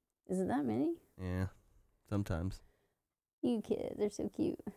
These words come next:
Speaker 1: <laughs>
Speaker 2: <laughs>
Speaker 1: He's so cute. The, he looks so little in those big old seats.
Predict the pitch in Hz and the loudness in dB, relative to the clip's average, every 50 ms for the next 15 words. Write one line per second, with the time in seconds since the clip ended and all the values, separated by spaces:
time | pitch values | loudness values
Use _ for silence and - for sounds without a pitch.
0 | - - _ _ - - 208 - - - 277 277 - - 277 277 - - 294 285 | -16 -20 _ _ 4 4 6 6 8 8 8 8 8 8 4 4 4 4 2 2
1 | - - - - - - - - - _ _ _ _ _ _ _ _ _ _ _ | 2 0 -2 -2 -2 -6 -12 -12 -12 _ _ _ _ _ _ _ _ _ _ _
2 | _ _ - - 240 220 - - 208 190 185 - - 190 175 151 - - - _ | _ _ -2 0 0 0 2 2 2 2 2 2 2 4 4 4 2 -2 -6 _
3 | _ - - _ - - - 180 175 170 - - - - 202 196 196 180 - - | _ -20 -20 _ -8 0 4 6 6 6 4 2 4 6 6 6 6 4 2 2
4 | - 208 196 196 190 190 185 180 170 156 156 160 160 156 160 156 - 170 170 170 | 6 6 8 8 8 8 8 8 6 6 6 4 4 4 2 2 4 4 6 6
5 | 170 156 156 160 - - 175 165 147 - - - - - | 6 4 2 -2 0 0 2 2 2 0 -2 -8 -14 -14